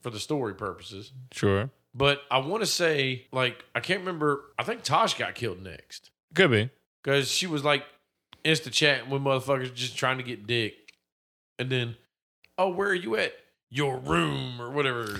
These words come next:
Speaker 1: Like,
Speaker 2: Yeah, I think you're right, actually. Yeah,
Speaker 1: like,
Speaker 2: I
Speaker 1: what
Speaker 2: think
Speaker 1: the
Speaker 2: that
Speaker 1: fuck?
Speaker 2: happens, like, right. Like, there's some filler where she's trying to, like, convince people about fucking Pacey or whatever. And, uh,
Speaker 1: And all she had to do was turn on the goddamn lights. She turned on the lights, she was
Speaker 2: Oh,
Speaker 1: go
Speaker 2: yeah,
Speaker 1: down.
Speaker 2: for sure.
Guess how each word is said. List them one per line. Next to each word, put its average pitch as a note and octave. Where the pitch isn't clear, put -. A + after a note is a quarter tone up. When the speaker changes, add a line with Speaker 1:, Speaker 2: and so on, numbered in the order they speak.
Speaker 1:
Like, B2
Speaker 2:
Yeah, E3+
I -
think F#3+
you're C3
right, G#2
actually. F#2
Yeah, F#2
Speaker 1:
like, F2+
Speaker 2:
I F#2+
Speaker 1:
what C3
Speaker 2:
think C#3
Speaker 1:
the F3+
Speaker 2:
that D3
Speaker 1:
fuck? C#3
Speaker 2:
happens, A#2+
like, G#2
right. G#2+
Like, D3
there's F3+
some D#3+
filler C#3
where C3
she's B2
trying B2
to, A#2+
like, A2+
convince G#2
people G#2
about F#2+
fucking F#2+
Pacey F#2
or F#2
whatever. F2+
And, F#2+
uh, F#2
Speaker 1:
And A#2+
all C#3+
she E3
had F3
to F3
do F#3+
was D#3+
turn F3+
on E3+
the D#3
goddamn D#3
lights. E3
She C#3+
turned E3
on D#3+
the D#3
lights, E3
she D3
was B2+
Speaker 2:
Oh, A2
Speaker 1:
go F#2+
Speaker 2:
yeah, G2+
Speaker 1:
down. E2
Speaker 2:
for G2+
sure. D#2